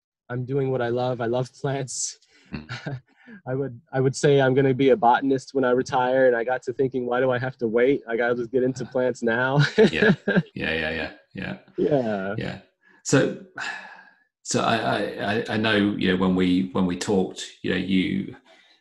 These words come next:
Speaker 2: you wanted to talk a little bit about, yeah, it's kinda like just some of, some of your practices, yeah, as a, as an individual, um, you know, and,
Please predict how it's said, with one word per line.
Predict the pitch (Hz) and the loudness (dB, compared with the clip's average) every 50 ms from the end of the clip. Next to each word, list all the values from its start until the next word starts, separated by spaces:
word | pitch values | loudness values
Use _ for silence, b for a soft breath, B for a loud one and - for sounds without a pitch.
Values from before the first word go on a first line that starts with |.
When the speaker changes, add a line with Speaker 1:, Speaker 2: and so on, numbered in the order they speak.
| b - | b -18
Speaker 2:
you | - - - - 101 | -14 -8 -4 -2 0
wanted | 139 196 95 95 | 2 2 2 0
to | - - | 0 -2
talk | - 95 - - | -2 -2 -2 -2
a | |
little | 90 95 - - | -2 -2 -2 -2
bit | - 90 - - | -2 -2 -2 -2
about, | 95 95 90 90 87 85 82 - - - - - | -2 -2 -2 0 0 -2 -2 -4 -8 -8 -8 -6
yeah, | - - 85 | -4 -4 -4
it's | 87 - - | -4 -4 -6
kinda | - - 101 90 | -6 -4 -4 -4
like | - 95 | -4 -4
just | - 101 98 - | -2 -2 0 0
some | - 104 95 | 2 2 2
of, | 92 90 87 90 | 2 0 -2 -6
some | - - - - - 101 92 | -12 -12 -6 -2 0 0 0
of | 87 82 | 0 0
your | 82 95 95 95 | 0 2 2 0
practices, | 92 - 104 92 - - - 92 92 - 98 90 82 76 73 - - - - - | 0 0 -2 -2 -2 -2 -6 -6 -6 -4 -4 -4 -4 -2 -4 -4 -4 -6 -6 -4
yeah, | 92 87 - - | -4 -4 -2 0
as | 92 95 92 | 0 0 0
a, | 92 87 82 | -2 -2 -4
as | 87 - | -4 -4
an | 92 92 | -2 0
individual, | 92 90 87 92 - 92 92 92 - 117 123 123 123 - - - | 0 0 0 -2 -2 -2 -2 0 0 0 0 0 -2 -6 -10 -8
um, | - 92 92 92 90 87 85 82 85 85 - _ _ _ _ _ _ _ - - - | -6 -4 -4 -2 -4 -4 -6 -8 -8 -10 -14 _ _ _ _ _ _ _ -20 -18 -14
you | 95 92 | -12 -10
know, | 87 92 98 - - | -8 -8 -8 -8 -6
and, | - 92 87 85 85 90 | -4 -4 -4 -4 -6 -8